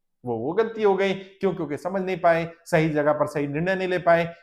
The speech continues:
पैसे के बारे में सतर्क रहने की जरूरत है साहब। पैसे वाला होना शेर की सवारी करने की तरह है।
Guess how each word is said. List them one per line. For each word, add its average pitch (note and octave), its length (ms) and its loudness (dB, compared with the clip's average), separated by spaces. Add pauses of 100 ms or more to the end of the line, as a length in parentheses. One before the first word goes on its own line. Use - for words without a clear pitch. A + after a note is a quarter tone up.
(140)
पैसे F#3 340 2
के E3+ 160 -4
बारे C3+ 320 0
में D3+ 140 -4
सतर्क C3+ 440 -8
रहने A#2+ 260 -8
की A#2 100 -10
जरूरत A2 320 -10
है A2 60 -10
साहब। F3 520 6 (400)
पैसे B2+ 240 -2
वाला C3+ 260 2
होना E3+ 640 2
शेर F#3 260 0
की B3 120 -2
सवारी F#3+ 320 6
करने D#3+ 280 2
की D#3 100 -2
तरह D3+ 220 6
है। F3 320 8